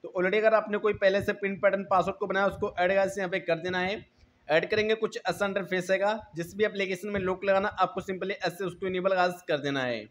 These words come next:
इनेबल देखिए गाइस, हमने कर दिया। अब यहाँ से बैक आते हैं, फाइल मैनेजर को ओपन करते हैं। Enter privacy password to open file manager। तो उसी पासवर्ड को यहाँ पे भी हम डाल देंगे, तो हमारे फ़ोन में जो कि फाइल मैनेजर का लॉक खुलकर बिल्कुल गाइस यहाँ पे ओपन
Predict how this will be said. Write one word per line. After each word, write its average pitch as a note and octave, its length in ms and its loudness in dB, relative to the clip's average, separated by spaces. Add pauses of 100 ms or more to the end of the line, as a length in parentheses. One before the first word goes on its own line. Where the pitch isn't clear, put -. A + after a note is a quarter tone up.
(580)
इनेबल F3 300 2
देखिए G#3+ 200 0
गाइस, G#3+ 200 2
हमने G#3 180 -2
कर G3 160 4
दिया। G#3 180 2
अब G#3 60 0
यहाँ G3 120 2
से G3+ 120 -4
बैक F3 220 4
आते F#3 180 4
हैं, G#3 60 -2
फाइल F3+ 200 2
मैनेजर F#3 280 -2
को G3 140 -4
ओपन F#3 280 -4
करते F#3+ 240 -2
हैं। F#3 200 0 (380)
Enter F3+ 300 0
privacy F#3+ 460 2
password G3+ 420 0
to A3 80 2 (140)
open G3+ 300 0 (240)
file F3+ 240 4
manager। D#3+ 360 0 (380)
तो E3+ 60 -12
उसी G3 240 -4
पासवर्ड G#3+ 380 0
को G#3+ 100 0
यहाँ E3+ 140 4
पे F#3+ 100 -8
भी G3+ 160 0
हम F#3 140 2
डाल F#3 200 4
देंगे, G3+ 200 -2
तो G#3 80 -4
हमारे F#3+ 220 4
फ़ोन G3+ 160 -6
में F#3+ 140 -2
जो F#3 80 -4
कि F#3+ 120 -4
फाइल F3+ 260 2
मैनेजर F#3+ 280 -2
का G3+ 140 2
लॉक F#3 240 2
खुलकर G3+ 280 2
बिल्कुल F#3 320 0
गाइस F#3 240 2
यहाँ E3+ 120 0
पे F#3+ 180 0
ओपन F#3+ 400 0